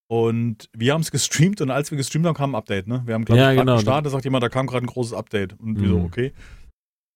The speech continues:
Speaker 1: alles klar." Kam heute übrigens wieder ein Update.
Speaker 2: Echt?
Speaker 1: Ja, ich geh vom Bugfix aus. Also jetzt nicht große Inhaltspatches, aber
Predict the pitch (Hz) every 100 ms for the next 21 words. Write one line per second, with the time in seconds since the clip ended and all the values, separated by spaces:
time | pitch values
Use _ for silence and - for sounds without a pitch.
0 | - 113 - 120 135 147 _ _ _ -
1 | 127 123 117 110 120 104 78 - 110 -
2 | _ _ _ _ - 127 190 - - _
3 | _ _ _ _ _ - 87 - 110 95
4 | 78 - 92 - 82 82 95 92 104 92
5 | - 101 90 101 104 - 107 - 107 85
6 | 90